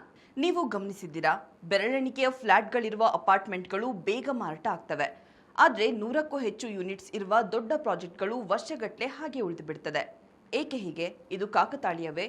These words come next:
ಅಥವಾ ಇದರಲ್ಲಿ ಬಯರ್ ಸೈಕಾಲಜಿ ಮತ್ತು ರಿಯಲ್ ಎಸ್ಟೇಟ್ ಗಿಮಿಕ್ ಏನಾದ್ರೂ ಅಡಗಿದ್ಯಾ? ಇಂದು ಈ ವಿಡಿಯೋದಲ್ಲಿ ಅದನ್ನ ಕ್ಲಿಯರ್ ಮಾಡ್ತೀನಿ. ಮೊದಲಿಗೆ ಈ ಲಿಮಿಟೆಡ್ ಯೂನಿಟ್ಸ್ ಪ್ರಾಜೆಕ್ಟ್ ಅಂದ್ರೇನು ತಿಳ್ಕೊಳ್ಳೋಣ ಬನ್ನಿ. ಸಣ್ಣ ಪುಟ್ಟ ಅಪಾರ್ಟ್ಮೆಂಟ್ ಅಂದ್ರೆ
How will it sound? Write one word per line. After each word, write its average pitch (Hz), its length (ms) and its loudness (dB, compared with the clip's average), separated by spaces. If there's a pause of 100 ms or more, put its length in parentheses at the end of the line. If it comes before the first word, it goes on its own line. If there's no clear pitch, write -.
(340)
ಅಥವಾ 311 260 6
ಇದರಲ್ಲಿ 302 320 2
ಬಯರ್ 214 420 2
ಸೈಕಾಲಜಿ 185 560 -2
ಮತ್ತು 269 240 -2
ರಿಯಲ್ 190 240 -4
ಎಸ್ಟೇಟ್ 190 360 -8
ಗಿಮಿಕ್ 185 320 -8
ಏನಾದ್ರೂ 180 300 -4
ಅಡಗಿದ್ಯಾ? 156 480 -2 (280)
ಇಂದು 202 180 -4
ಈ 190 140 -6
ವಿಡಿಯೋದಲ್ಲಿ 185 520 -4
ಅದನ್ನ 269 260 -4
ಕ್ಲಿಯರ್ 277 300 -6
ಮಾಡ್ತೀನಿ. 147 440 -8 (380)
ಮೊದಲಿಗೆ 269 440 2
ಈ 247 340 -4
ಲಿಮಿಟೆಡ್ 240 440 -4
ಯೂನಿಟ್ಸ್ 208 320 -6
ಪ್ರಾಜೆಕ್ಟ್ 196 500 -2
ಅಂದ್ರೇನು 175 420 -4 (120)
ತಿಳ್ಕೊಳ್ಳೋಣ 185 480 -4
ಬನ್ನಿ. 151 360 -6 (480)
ಸಣ್ಣ 330 220 4
ಪುಟ್ಟ 339 240 0
ಅಪಾರ್ಟ್ಮೆಂಟ್ 202 640 0
ಅಂದ್ರೆ 214 500 -4